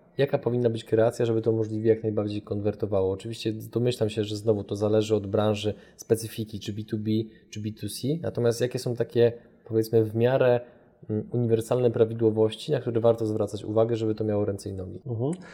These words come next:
Speaker 2: Czyli nieprzypadkowo mówimy o tym w odcinku, który poświęcony jest kreacji czy contentowi, bo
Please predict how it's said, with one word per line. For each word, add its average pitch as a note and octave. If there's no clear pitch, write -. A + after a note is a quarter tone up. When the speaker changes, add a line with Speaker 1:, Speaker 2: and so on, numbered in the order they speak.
Speaker 2:
Czyli D3
nieprzypadkowo E3
mówimy C3
o A#2+
tym A#2+
w A2
odcinku, A#2
który A2+
poświęcony A2+
jest -
kreacji A#2
czy -
contentowi, A2+
bo C#3